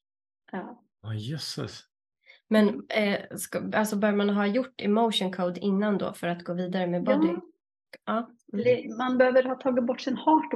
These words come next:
Speaker 1: wall, tycker jag. Det går
Speaker 3: Mm.
Speaker 1: ju ändå, men då hof-, hamnar man ju ofta i heart wallen i alla fall.
Speaker 3: Mm.
Speaker 1: Så om man tar bort sin heart wall, då liksom, då har man fritt tillträde till resten på något vis. Så det blir
Speaker 3: Mm.
Speaker 1: mycket, mycket enklare.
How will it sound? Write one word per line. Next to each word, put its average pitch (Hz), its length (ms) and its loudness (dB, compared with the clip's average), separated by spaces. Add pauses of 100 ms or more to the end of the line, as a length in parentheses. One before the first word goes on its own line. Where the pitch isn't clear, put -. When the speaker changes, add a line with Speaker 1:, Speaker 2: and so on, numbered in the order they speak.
Speaker 1:
wall, - 180 -2
tycker - 200 -2
jag. 190 260 0
Det 180 60 -2
går 165 180 -2 (140)
Speaker 3:
Mm. 170 60 2
Speaker 1:
ju 196 60 2
ändå, 214 480 8
men 190 180 2
då 202 80 4
hof-, - 300 -2
hamnar 226 380 4
man 226 120 4
ju 294 60 10
ofta 320 220 4
i 180 80 4 (120)
heart 170 240 2
wallen 175 320 4
i 214 40 0
alla 214 200 0
fall. - 220 4 (560)
Speaker 3:
Mm. 220 60 -2
Speaker 1:
Så 208 100 2
om 214 60 2
man 208 180 -2
tar 233 100 4
bort 254 280 6
sin 190 160 -2
heart - 300 0
wall, 170 300 2 (420)
då 220 100 8
liksom, 175 600 6
då 214 60 4
har 202 80 2
man - 240 0
fritt - 280 -10
tillträde - 560 -2
till - 160 -4
resten 196 400 -4
på 208 60 -4
något 190 180 -4
vis. - 260 -4
Så - 60 -4
det 175 60 -2
blir 180 120 -2
Speaker 3:
Mm. - 60 -2
Speaker 1:
mycket, - 200 -4
mycket - 200 -6
enklare. 208 480 -10